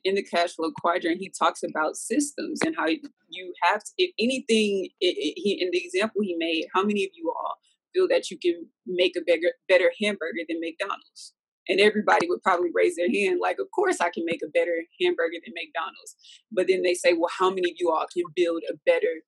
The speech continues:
business system than McDonald's?" And then everyone will slowly start to put their hands down and be like, "Okay, you're on to something here." And so when you think about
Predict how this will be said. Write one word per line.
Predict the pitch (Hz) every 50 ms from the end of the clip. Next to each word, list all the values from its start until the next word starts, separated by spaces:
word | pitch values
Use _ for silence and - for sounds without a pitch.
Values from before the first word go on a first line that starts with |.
| _ -
business | 196 226 233 220 208 185 180 -
system | - 160 156 - - - 156 147 _ _ _ _ _ _ -
than | 160 170 170 160
McDonald's?" | 160 160 165 147 170 175 160 147 147 - - -
And | 170 175
then | 170 175 170 175
everyone | 175 170 196 190 180 175 180 175 175
will | 170 175 170
slowly | - - 185 180 185 190 180 180 180
start | - - 170 165 -
to | - - -
put | 180 -
their | - 175 180 180 185
hands | 190 190 185 180 -
down | 175 165 165 - 190 185
and | 165 165
be | 170 165
like, | 165 165 170 - - 208
"Okay, | 202 - 170 160 160 165 165 170 _ _ _ _ _ _ _ _ _ - - - - _ - 175 180
you're | 190 185 196 196 196
on | 202 202 196 175
to | 156 151
something | - 170 156 160 - - 160
here." | - 147 151 151 - _ - - - - -
And | 190 190
so | 190 - 190 180 175 180 175 - _ _ _ _ _ _ -
when | 226 180 185 190 196 196 196
you | 190 190 196 - -
think | 208 220 220
about | 220 190 175 170 170 175